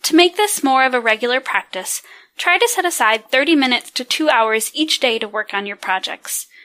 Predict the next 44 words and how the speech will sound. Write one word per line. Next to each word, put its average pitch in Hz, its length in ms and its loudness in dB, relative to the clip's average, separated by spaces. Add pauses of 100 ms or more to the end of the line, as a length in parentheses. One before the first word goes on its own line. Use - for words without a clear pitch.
(160)
rather 311 240 4
than 320 180 4
setting 254 300 2
aside 220 400 0
an 220 120 -6
entire 233 540 2
day 214 280 -2
to - 140 -6
work 196 240 -8
on - 140 -8
it. - 300 -16 (500)
Spreading 370 440 2
your 381 120 2
projects 254 440 -2
out 214 260 2
over 285 200 2
several 277 360 0
days, 190 400 -8
rather 302 280 6
than 320 140 4
trying 269 280 0
to 254 60 -6
complete 254 440 -6
them 220 160 -4
in 214 100 -6
one 202 220 -4
setting, 220 440 -2 (300)
can 330 160 2
harness 339 380 4
a 370 80 2
writing 240 320 2
practice 214 420 -4
that 254 140 0
allows 294 440 2
you 294 80 -2
to 247 100 -8
treat 247 260 -4
yourself 240 360 -2
with 226 140 -8
kindness 214 560 -4
and 220 120 -8
care. - 420 -4 (460)
Well 269 140 4
done. 208 300 -2